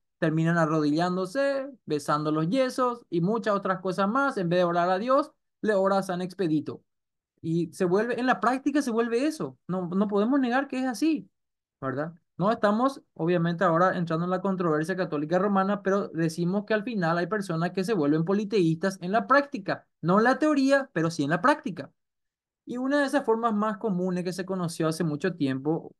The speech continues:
es el enoteísmo, donde hay una dedicación primaria a un cierto dios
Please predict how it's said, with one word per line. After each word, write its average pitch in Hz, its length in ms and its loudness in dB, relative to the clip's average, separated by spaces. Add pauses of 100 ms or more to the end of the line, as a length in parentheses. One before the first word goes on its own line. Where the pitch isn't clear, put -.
es 143 460 0
el 156 260 0
enoteísmo, 170 800 2
donde 156 420 0
hay 143 160 2
una 165 220 0
dedicación 196 560 -2
primaria 190 540 4
a - 20 0
un 202 100 0
cierto 165 440 -4
dios 165 500 -2